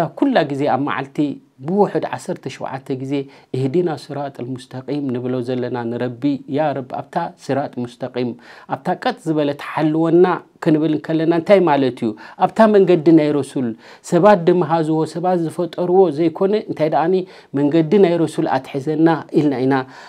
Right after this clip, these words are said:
ዱዓ ንገብር ዘለና ማለት እዩ። ወሊዛሊክ እዚ ዱዓና እዚ ናይ ብሓቂ ካብ ልቢ ዝመንጨወ እንተ ደኣ ኮይኑ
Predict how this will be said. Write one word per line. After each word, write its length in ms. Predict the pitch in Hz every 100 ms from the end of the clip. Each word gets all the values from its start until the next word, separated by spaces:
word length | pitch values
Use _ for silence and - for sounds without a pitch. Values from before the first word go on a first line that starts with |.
| -
ዱዓ 180 | 139 - 127 113
ንገብር 460 | 117 117 - 101
ዘለና 340 | 90 101 107 123
ማለት 360 | 107 95 90 -
እዩ። 120 | 87 80 - - -
ወሊዛሊክ 640 | 117 135 147 156 151 - - - _ _ _ _ _ -
እዚ 160 | 123 151 147 - _
ዱዓና 380 | 135 131 127 131 131
እዚ 140 | 123 139
ናይ 160 | 123 123
ብሓቂ 300 | - 175 175 -
ካብ 220 | 139 127
ልቢ 280 | 147 147 139 202
ዝመንጨወ 540 | 139 135 120 120 127 120
እንተ 200 | 104 113 123
ደኣ 140 | - 117
ኮይኑ 300 | - 165